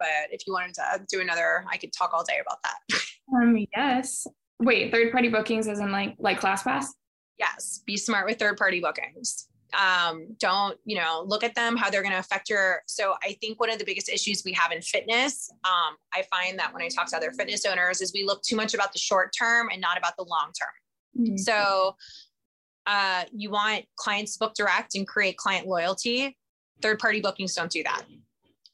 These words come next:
Speaker 1: So, and third-party bookings are always gonna pay you less than your clients who book direct. And the more you offer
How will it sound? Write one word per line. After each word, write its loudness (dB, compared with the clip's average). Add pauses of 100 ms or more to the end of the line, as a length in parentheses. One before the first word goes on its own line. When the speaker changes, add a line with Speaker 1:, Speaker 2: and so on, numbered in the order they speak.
(120)
Speaker 1:
So, 4
and 0
third-party 0
bookings -2
are 0
always 2
gonna -4
pay 0
you 0
less 2
than -2
your 2
clients -2
who -10
book -4
direct. -2
And -2
the 2
more 4
you 4
offer 4